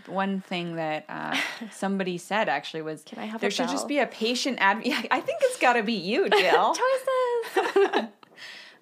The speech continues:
Speaker 1: Um, there, there's gotta be a patient advocate. I mean, it, it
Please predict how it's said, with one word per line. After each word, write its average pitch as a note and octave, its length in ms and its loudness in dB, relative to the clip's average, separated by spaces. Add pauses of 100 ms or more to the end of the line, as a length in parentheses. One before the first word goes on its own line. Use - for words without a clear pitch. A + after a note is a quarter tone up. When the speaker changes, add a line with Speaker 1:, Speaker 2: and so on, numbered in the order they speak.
(120)
Speaker 1:
Um, F3+ 540 0 (180)
there, F3+ 720 -6 (840)
there's G3 340 -4 (340)
gotta G3 280 -2
be E3+ 300 -6
a D3+ 60 -4
patient E3 460 -8
advocate. E3 580 -8 (120)
I E3 80 -6
mean, D3+ 200 -6
it, - 320 -10
it E3+ 80 -6